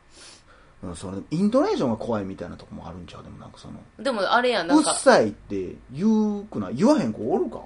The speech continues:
Speaker 2: 「うっせえな」って言うよ。
Speaker 1: それ言い方や。
Speaker 2: <laughs>
Speaker 1: 「うっさいわ」とか、可愛い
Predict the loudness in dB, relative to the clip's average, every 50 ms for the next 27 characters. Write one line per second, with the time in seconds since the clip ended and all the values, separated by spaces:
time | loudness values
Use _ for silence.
0 | -18 -20 -20 -20 -10 -6 -6 -6 -6 -8 -10 -8 2 4 4 4 4 2 0 0
1 | -2 -2 -4 -6 -8 -12 -18 -18 -14 -12 -10 -10 -10 -12 -12 -8 -6 -6 -4 -2
2 | -2 -2 0 0 0 0 2 2 2 2 0 -4 -14 -18 -18 -20 -12 -10 -10 -10
3 | -10 -14 -8 -4 -4 -4 -4 -6 -12 -14 -14 _ -20 -10 -6 -6 -6 -2 0 2
4 | 2 2 2 2 0 -2 -4 -8 -14 -20 -20 -16 -14 -14 -14 -10 -6 -2 -2 0
5 | 0 -2 -4